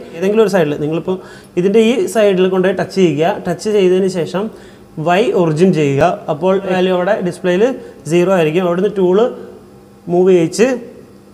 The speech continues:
ഓപ്പോസിറ്റ് സൈഡിൽ കൊണ്ടുപോയി touch ചെയ്യുക. ഇപ്പോൾ ഇവിടെ കാണുന്ന value നമുക്ക് display കാണാൻ പറ്റും. ഇവിടുന്ന് ഇവിടം വരെ അമ്പതാണെന്നുണ്ടെങ്കിൽ ഇതിൻ്റെ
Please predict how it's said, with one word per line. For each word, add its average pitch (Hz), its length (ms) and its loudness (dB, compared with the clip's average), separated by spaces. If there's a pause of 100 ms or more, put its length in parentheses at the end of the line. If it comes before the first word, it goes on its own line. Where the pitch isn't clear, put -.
(260)
ഓപ്പോസിറ്റ് 196 380 -2
സൈഡിൽ 175 260 -2
കൊണ്ടുപോയി 180 240 -2 (140)
touch 175 220 -4
ചെയ്യുക. 131 260 -4 (560)
ഇപ്പോൾ 202 180 0
ഇവിടെ 233 220 4
കാണുന്ന 214 320 0
value 190 260 4 (440)
നമുക്ക് 185 240 -2
display 202 240 0 (100)
കാണാൻ 196 240 0
പറ്റും. 185 220 -2 (280)
ഇവിടുന്ന് 202 280 0
ഇവിടം 196 260 0
വരെ 202 160 4 (480)
അമ്പതാണെന്നുണ്ടെങ്കിൽ 190 840 0
ഇതിൻ്റെ 190 180 0